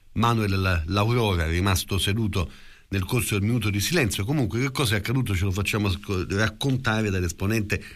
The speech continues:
<coughs> scusate, della coalizione di sinistra Diritti in Comune, Tiziana Nadalutti. Tiziana, buongiorno e bentrovata.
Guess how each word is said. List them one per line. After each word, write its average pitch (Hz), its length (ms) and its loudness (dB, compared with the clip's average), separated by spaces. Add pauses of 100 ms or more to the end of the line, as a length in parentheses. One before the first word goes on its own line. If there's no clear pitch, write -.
(160)
<coughs> 113 540 0
scusate, 104 460 -2
della 87 220 0
coalizione 98 400 0
di 107 80 -2
sinistra 117 320 -2
Diritti 123 320 0
in 104 60 -4
Comune, 107 320 0
Tiziana 107 520 -2
Nadalutti. 101 560 0
Tiziana, 87 320 0
buongiorno 101 260 0
e 98 40 0
bentrovata. 82 600 -4